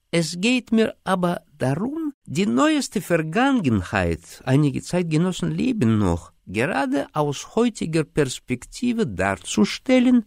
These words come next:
zur Betrachtung zu bringen. Die Konfrontation zwischen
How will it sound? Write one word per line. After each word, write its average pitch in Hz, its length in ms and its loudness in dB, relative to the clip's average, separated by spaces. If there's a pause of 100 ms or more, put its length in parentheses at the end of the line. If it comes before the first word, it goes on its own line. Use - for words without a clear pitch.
(120)
zur 196 240 0 (240)
Betrachtung 165 680 -2
zu 78 200 -4
bringen. 80 640 4 (180)
Die 127 360 -4
Konfrontation 147 1120 -2
zwischen 151 640 -4